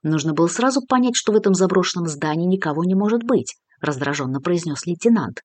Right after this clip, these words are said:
"Поедем на другой склад, он кажется более обитаемым". "Правильно", согласился Дронго. "У них не было времени, чтобы оборудовать заброшенное помещение". Он посмотрел на часы.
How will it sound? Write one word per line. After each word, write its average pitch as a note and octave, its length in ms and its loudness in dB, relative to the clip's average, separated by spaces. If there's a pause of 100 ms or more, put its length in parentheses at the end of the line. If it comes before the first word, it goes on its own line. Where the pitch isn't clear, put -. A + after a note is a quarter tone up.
(120)
"Поедем A#3+ 360 4
на C#3+ 80 0
другой C#3+ 300 -4
склад, B2+ 320 -6 (100)
он F3 140 0
кажется F3 380 0
более G#3 340 6
обитаемым". D#3+ 640 -2 (380)
"Правильно", A#3 600 4
согласился C4 580 -2
Дронго. A#3 400 2 (300)
"У F3+ 100 4
них A#3 240 6
не C4 120 6
было D3 220 0
времени, D3+ 400 0
чтобы F#3 420 2
оборудовать F3 600 2
заброшенное E3 520 0
помещение". F#3+ 680 2 (240)
Он D3+ 180 -2
посмотрел E3+ 440 -2
на F3+ 120 0
часы. F3+ 440 -2